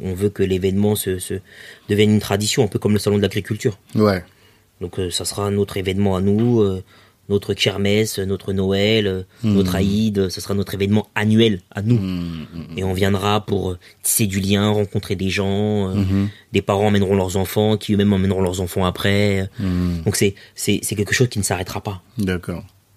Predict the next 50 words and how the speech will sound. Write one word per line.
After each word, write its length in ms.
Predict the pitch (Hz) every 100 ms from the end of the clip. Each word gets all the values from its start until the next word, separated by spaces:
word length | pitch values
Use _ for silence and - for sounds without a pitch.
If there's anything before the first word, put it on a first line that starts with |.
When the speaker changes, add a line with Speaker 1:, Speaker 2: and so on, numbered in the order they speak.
| _ - _ - - - - -
Speaker 1:
Et 100 | 110
je 100 | 110
ne 80 | 104
veux 100 | 104
pas 120 | 120
que 80 | -
ça 60 |
s'arrête 280 | 104 98 104
parce 140 | 101 -
que 80 | 101
Régis 340 | 92 92 -
et 60 | 98
moi, 80 |
on 40 | 95
n'est 80 | 87
plus 140 | 104
là, 100 | 98
ça 100 | -
n'a 60 | -
pas 100 | -
de 80 | -
sens. 240 | 110 -
Speaker 2:
Hmm. 540 | 139 127 131 117 107 104 98 - -
Speaker 1:
On 60 | 104
n'a 80 |
pas 140 | 101 117
créé, 240 | - 113
il 60 | 123
n'a 80 | 113
pas 120 | 135
créé 220 | - 123
ça 200 | 107 120
pour 180 | - 110
sa 140 | 107
gloire. 420 | 101 107 113 - _ _ _
Speaker 2:
Mhm. 300 | 110 95 104
Speaker 1:
Et 20 |
je 100 | -
l'ai 80 | 104
pas 120 | 117
rejoint 360 | 110 110 104 117
pour 160 | - 104
notre 240 | 104 -
gloire. 340 | 101 110 101 - _ _ _ _ _ -
On 100 | 101
l'a 140 | 104 98
re-, 180 | 104
je 140 | 98 113
l'ai 140 | 113
rejoint 560 | 107 110 101 110 123